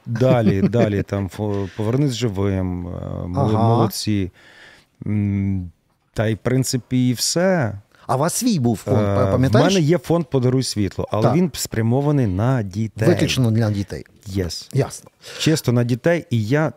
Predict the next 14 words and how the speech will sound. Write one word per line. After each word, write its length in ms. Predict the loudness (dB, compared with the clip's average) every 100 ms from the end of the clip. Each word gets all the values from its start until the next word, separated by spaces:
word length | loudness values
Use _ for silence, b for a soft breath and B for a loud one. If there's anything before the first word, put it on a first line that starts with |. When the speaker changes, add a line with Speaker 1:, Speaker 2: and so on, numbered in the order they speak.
| -10
Speaker 1:
чесно 340 | -2 -2 0 -2
я 40 |
тобі 180 | -2 -6
скажу, 340 | -4 -6 -6
я, 360 | -4 -2 0 -2 B B B B -2
ми 160 | -2
поставили 540 | 0 -2 -2 0 0 -2 -8 -6
вузька 320 | -4 -2 -2
спеціалізація. 800 | -2 -4 -4 -4 -4 -8 -10 -16 _ _ -2
Speaker 2:
Мгм. 220 | 0 2
Speaker 1:
Ми 140 | 2 0
поставили 520 | -2 0 0 2 0
собі 460 | -2 -4 0 0 -2
за 520 | -6 -2 0 0 -4